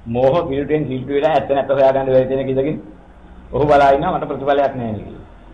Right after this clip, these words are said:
එතනමත් පේනවා මෝහ කිලුටෙන් කිලුට වෙලා තියෙනවා. දැන් ඔය වගේ අවස්ථාවල සමහර අය අපිට ඇවිල්ලා කියනවා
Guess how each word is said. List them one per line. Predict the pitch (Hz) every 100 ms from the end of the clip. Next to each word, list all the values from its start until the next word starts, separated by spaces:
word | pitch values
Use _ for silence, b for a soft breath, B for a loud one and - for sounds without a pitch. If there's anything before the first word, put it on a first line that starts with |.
| -
එතනමත් | 117 139 180 190 185
පේනවා | 156 143 202 - - - - - - - - - -
මෝහ | 127 147 165
කිලුටෙන් | 151 147 170 175
කිලුට | 165
වෙලා | 156 160
තියෙනවා. | 165 151 113 - - - - _ _ - - - - - _ _ _ - _ _ _ _ _ -
දැන් | 131
ඔය | 123
වගේ | 139 131
අවස්ථාවල | 117 120 131 127 135
සමහර | 160 127 135 131
අය | 131
අපිට | 120 120
ඇවිල්ලා | 127 127 123
කියනවා | 123 123